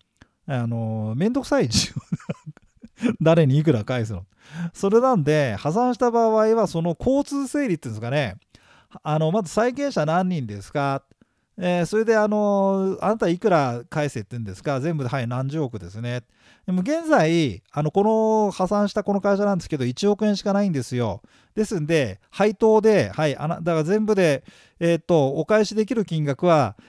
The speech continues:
債権額の四パーセントです。<laughs> そんなになるわけですよ。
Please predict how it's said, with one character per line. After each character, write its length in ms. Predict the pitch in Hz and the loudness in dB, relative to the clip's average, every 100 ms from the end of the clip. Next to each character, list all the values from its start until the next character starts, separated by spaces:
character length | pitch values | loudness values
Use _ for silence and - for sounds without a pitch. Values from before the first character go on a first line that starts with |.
| _ | _
債 240 | - 190 | 0 0
権 200 | 185 233 | 0 -2
額 220 | 202 147 151 | 0 0 2
の 260 | 147 107 - | 2 0 0
四 240 | 165 185 | 2 2
パ 180 | 175 180 | 2 2
ー 40 | 170 | 2
セ 140 | 190 | 0
ン 60 | 175 | 0
ト 100 | 131 | 0
で 100 | 123 | 0
す。 100 | 160 | -2
<laughs> 80 | - | -4
そ 140 | - | -4
ん 40 | - | -2
な 100 | 196 - | -2 -2
に 60 | 190 | -4
な 60 | - - | -6 -8
る 40 | - | -8
わ 100 | - | -8
け 120 | 147 | -10
で 80 | - | -18
す 180 | - | -18
よ。 60 | - | -20